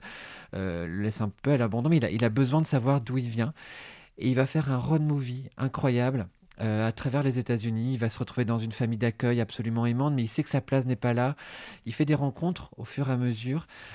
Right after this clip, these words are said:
Euh, c'est un livre où il se construit, on se construit en même temps que lui, et je me suis construit aussi, je pense, euh,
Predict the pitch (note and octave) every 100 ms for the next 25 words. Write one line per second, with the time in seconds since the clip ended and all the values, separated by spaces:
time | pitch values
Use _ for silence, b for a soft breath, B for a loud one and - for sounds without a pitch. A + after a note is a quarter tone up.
0 | B B G#2+ A2+ A2+ G#2 F2+ - C#3 C3+
1 | D#3 C#3+ C3+ - C3 D3 C#3+ - D#3+ G3
2 | C3+ - - D#3+ - - D#3 C3 B2 B2+
3 | B2 A2+ D#3 D3+ A2 C3 B2+ - - D3
4 | - - D3+ C3+ - - C3 A#2 - B2+
5 | - -